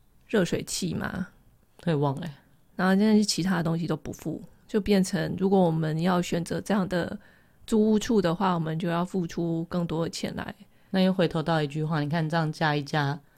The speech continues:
Speaker 2: 差不多是三万块以上的事情，是不是又来到租不如买？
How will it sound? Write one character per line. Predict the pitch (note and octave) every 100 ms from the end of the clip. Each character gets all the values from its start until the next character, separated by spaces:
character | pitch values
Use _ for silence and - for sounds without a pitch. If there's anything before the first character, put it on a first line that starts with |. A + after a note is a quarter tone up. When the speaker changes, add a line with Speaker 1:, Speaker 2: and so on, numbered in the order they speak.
| _ _ -
Speaker 2:
差 | -
不 | F3
多 | F3 E3+
是 | E3
三 | D#3 D#3
万 | D#3 C#3+
块 | - D3
以 | C3+
上 | B2+ C#3+
的 | C3+
事 | -
情， | D3 G#3 G3 - _ _ _ _ _ _ -
是 | -
不 | E3+
是 |
又 | F3
来 | E3+ D3
到 | D#3 D3+
租 | C#3 G#3 G#3
不 | G#3
如 | E3+ D#3
买？ | D#3 B2